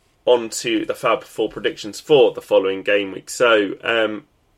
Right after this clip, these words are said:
for game week thirty-six, we have Leeds v Newcastle in, well,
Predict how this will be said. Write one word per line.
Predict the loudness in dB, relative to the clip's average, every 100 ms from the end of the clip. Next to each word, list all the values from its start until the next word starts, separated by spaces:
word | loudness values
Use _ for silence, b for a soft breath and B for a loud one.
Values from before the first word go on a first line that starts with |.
| _
for | -12
game | 0 0 0 -2
week | -6 -8 -20
thirty-six, | -4 0 0 -4 -14 -16 _ -14 -6 -6 -6 -14 -14 -18 b b b -4
we | -2 0
have | 0 0 0 -4 _
Leeds | -4 -2 -2 -8
v | -10 -8
Newcastle | -4 -4 -2 0 0 -2 -4 -4 _ _ _
in, | 0 0 0
well, | -4 -4